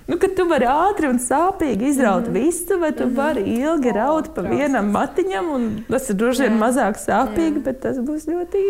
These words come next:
Speaker 1: ilgi, jā.
Speaker 2: Vau, labs
Speaker 1: Un,
Speaker 2: salīdzinājums.
Speaker 1: un, ā, nu, kaut kur emocionāli mēs pieņemam lēmumu, jo dzemde ir muskulis, ko mēs nekontrolējam ar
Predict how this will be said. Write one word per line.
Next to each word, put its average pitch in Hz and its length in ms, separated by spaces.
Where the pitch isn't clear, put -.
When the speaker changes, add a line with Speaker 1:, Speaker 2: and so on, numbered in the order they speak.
Speaker 1:
ilgi, - 400
jā. 190 80
Speaker 2:
Vau, 185 260
labs - 380
Speaker 1:
Un, 202 80
Speaker 2:
salīdzinājums. 185 560
Speaker 1:
un, 175 160
ā, 170 380
nu, 190 240
kaut 269 300
kur 269 120
emocionāli 262 800
mēs 220 200
pieņemam 285 400
lēmumu, 214 420
jo - 60
dzemde 254 380
ir 220 60
muskulis, 220 440
ko 202 120
mēs 185 220
nekontrolējam 185 680
ar 202 60